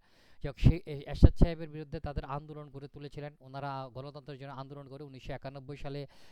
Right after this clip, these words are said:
বাংলাদেশে গণতন্ত্র প্রতিষ্ঠিত হওয়ার জন্য একটা, আহ, নির্বাচন হয়, যে নির্বাচনটাকে বাংলাদেশে বলা হয় ফে-, একটা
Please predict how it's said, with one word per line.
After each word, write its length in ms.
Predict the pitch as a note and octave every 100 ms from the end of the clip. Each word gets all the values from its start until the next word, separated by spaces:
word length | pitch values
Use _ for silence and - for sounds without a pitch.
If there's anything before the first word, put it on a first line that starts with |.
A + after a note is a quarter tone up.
| -
বাংলাদেশে 480 | B2 C3 C3 B2 E3+
গণতন্ত্র 400 | B2+ C#3+ C#3 C#3+
প্রতিষ্ঠিত 440 | C#3 C3 C3+ C#3+
হওয়ার 260 | C3 C3+ C3+
জন্য 200 | C3 C3+
একটা, 260 | C3 C3+ C3 - - -
আহ, 280 | B2 A2 G#2+
নির্বাচন 420 | C3 C3 C#3+ D3
হয়, 260 | B2+ D3 G3+ _
যে 160 | A#2+ C3+
নির্বাচনটাকে 580 | C3+ C3 C#3 C3+ C3+ C#3+
বাংলাদেশে 400 | C3 C3+ C3 C3+
বলা 180 | C3+
হয় 120 | C3+ C#3 -
ফে-, 100 | C3+
একটা 380 | B2+ - C3